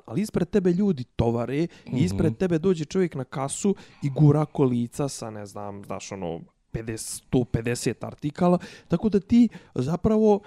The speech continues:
Speaker 1: svaki dan ćeš da izgubiš dva sat, sat
Speaker 2: Mhm.
Speaker 1: vremena i onda ti kažeš, „Pa dobro, jebote, mislim, što sam ja, nisam ja glup, brate, sad ću ja da pređem na mod nabavka jednom sedmično.” A kad je jednom sedmično, onda i ti moraš da n-,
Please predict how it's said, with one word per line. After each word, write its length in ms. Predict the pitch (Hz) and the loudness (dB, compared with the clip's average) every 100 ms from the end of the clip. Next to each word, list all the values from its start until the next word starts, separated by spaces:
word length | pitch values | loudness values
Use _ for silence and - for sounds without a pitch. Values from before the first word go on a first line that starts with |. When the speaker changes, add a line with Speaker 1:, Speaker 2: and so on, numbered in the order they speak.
| - | -12
Speaker 1:
svaki 600 | - - 160 185 240 214 196 | -14 -4 0 2 0 -2 0
dan 300 | 220 214 202 | 0 0 0
ćeš 160 | 208 | 0
da 100 | 190 | 2
izgubiš 420 | 175 170 147 131 | 0 0 2 2
dva 260 | 120 117 - | 2 -2 -4
sat, 340 | - - 120 - 120 | -10 -12 -14 -16 -10
sat 380 | - 113 107 | -6 -6 -4
Speaker 2:
Mhm. 60 | 123 | -2
Speaker 1:
vremena 400 | 120 113 185 226 - - - | 0 2 2 2 -2 -20 -10
i 40 | 123 | -4
onda 140 | 165 | -2
ti 220 | 170 180 | -2 -6
kažeš, 320 | 160 185 156 - | -4 -4 -4 -6
„Pa 180 | 127 | -8
dobro, 400 | 123 135 156 139 | -2 2 2 2
jebote, 440 | 120 110 117 120 113 | -4 -8 -8 -8 -10
mislim, 200 | - 113 | -12 -16
što 140 | - | -14
sam 160 | - 113 | -12 -10
ja, 40 | |
nisam 300 | 113 117 117 | -10 -8 -2
ja 120 | 123 123 | 0 0
glup, 300 | 120 139 - | 4 4 4
brate, 240 | 117 120 | -2 -6
sad 140 | 127 123 | -8 0
ću 100 | 156 | 0
ja 100 | 135 | 2
da 80 | |
pređem 400 | 127 147 127 127 | 0 -2 -2 -4
na 60 | 127 | -4
mod 380 | 127 143 123 120 - - - | 0 2 0 -2 -14 -20 -8
nabavka 500 | 123 123 139 131 123 | -2 0 0 0 0
jednom 280 | 120 120 117 | 2 0 -2
sedmično.” 420 | - 92 - - | -6 -8 -10 -16
A 60 | - | -14
kad 180 | 107 | -14
je 80 | 107 | -12
jednom 200 | 107 120 | -12 -12
sedmično, 420 | - 101 107 - | -12 -14 -14 -14
onda 140 | 104 107 | -12 -10
i 40 | |
ti 140 | - 120 | -6 -4
moraš 260 | 120 127 | -4 -4
da 80 | 123 | -6
n-, 160 | 123 | -8